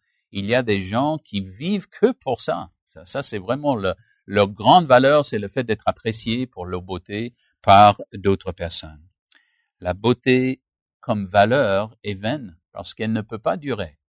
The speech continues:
Elle ne va pas durer. Et finalement, nous allons tous mourir et la beauté va complètement disparaître. C'est, ce n'est pas une valeur qui dure. Nous devons faire attention à cela aussi. La beauté est une fausse valeur et nous ne voulons pas être motivés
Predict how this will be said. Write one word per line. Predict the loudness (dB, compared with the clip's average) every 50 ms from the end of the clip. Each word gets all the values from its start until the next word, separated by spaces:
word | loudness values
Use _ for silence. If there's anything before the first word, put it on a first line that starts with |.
| _ _ _
Elle | -8 -6 -6
ne | -6
va | -4 -2 -2 -2
pas | 0 -2 -4 -4
durer. | -4 -10 -18 -20 -20 -20 _ _ _
Et | -16 -14
finalement, | -12 -10 -8 -8 -8 -8 -6 -6
nous | -6 -6 -8 -10
allons | -12 -14 -14
tous | -14 _ -16 -16 -14 -10
mourir | -10 -10 -8 -8 -8 -10 -10 -10 -12 -16 _ _ _ _ _ _
et | -12 -8 -6
la | -6 -6
beauté | -6 -8 -12 -10 -8 -6
va | -4 -4 -6
complètement | -6 -6 -12 -12 -12 -14 -14 -12 -14 -16
disparaître. | -16 -16 -18 -18 -16 -16 -18 -18 -18 -20 -20 _ _ _ _ _
C'est, | -18 -14 -12 -12 -12 -12 -12 -14
ce | -14 -14 -14
n'est | -14 -4
pas | 0 0 0
une | 0 0 0
valeur | 2 4 4 6 6 4 4 4 0 _ _ _ _ _
qui | -4 0 2 4 4 2 0 -4 _ _
dure. | -20 -10 -6 -4 -4 -4 -4 -8 -12 -18 _ _ _ _ _ _ _ _ _ -20 -20 _ _ _ _ _ _ _ _ _ _ _ _ _ _ _ _ _ _
Nous | 0 2 4 4 4 4
devons | 4 4 4 4 2 -2 -2
faire | -2 -2 -2 0 2
attention | 0 0 0 -2 -4 -4 -6 -6 -4 -4 -4 -4 -6 -8 _
à | -4 -2
cela | -2 -2 -4 -2 -2 -2 -2 -4 -6 _
aussi. | -14 -12 -12 -12 -12 -14 -18 _ _ _ _ _ _ _ -12
La | -10 -10
beauté | -8 -8 -8 -10 -8 _ -4 -4 -4 -4
est | -6 -8 -10
une | -12 -14 -14
fausse | -16 -10 _ -4 -4 -4 -4 -8 -10 -12 -14
valeur | -12 -8 -6 -6 -6 -6 -10 -12 -16 -18 -16
et | -10
nous | -8 -4
ne | -4 -2
voulons | -2 0 2 2 2 2
pas | 2 2 4 4 4
être | 2 0 0 2
motivés | 4 4 4 2 0 -2 -2 0 2 2 2 0 -4